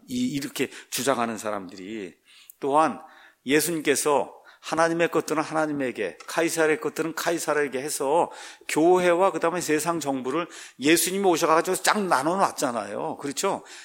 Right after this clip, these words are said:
이렇게 나눠놓은 그와 같은 그 사실, 다시 말해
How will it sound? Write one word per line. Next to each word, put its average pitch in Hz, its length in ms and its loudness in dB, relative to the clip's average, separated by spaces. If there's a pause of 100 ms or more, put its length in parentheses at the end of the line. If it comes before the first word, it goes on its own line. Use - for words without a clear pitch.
이렇게 214 260 2
나눠놓은 214 560 4
그와 185 200 6
같은 180 240 4
그 180 100 2
사실, 143 380 0
다시 - 220 -2
말해 170 320 4